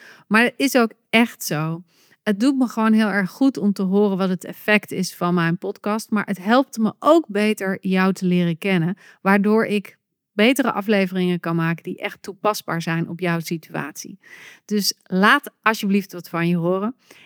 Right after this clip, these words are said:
Ik hoop dat je er de volgende aflevering ook bij bent. En als je dit nu een waardevolle aflevering vindt, geef me dan alsjeblieft vijf sterren op Spotify.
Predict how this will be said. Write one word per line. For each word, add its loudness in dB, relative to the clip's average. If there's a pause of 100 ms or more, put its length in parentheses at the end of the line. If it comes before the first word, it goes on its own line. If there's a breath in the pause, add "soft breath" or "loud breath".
Ik -6
hoop 4
dat 2
je -2
er 0
de -2
volgende 0
aflevering -2
ook -4
bij 2
bent. -2
En 0
als 0
je 0
dit 0
nu 2
een -4
waardevolle 4
aflevering -4
vindt, -8
geef -6
me -2
dan -2
alsjeblieft -4
vijf -4
sterren -2
op -18
Spotify. 0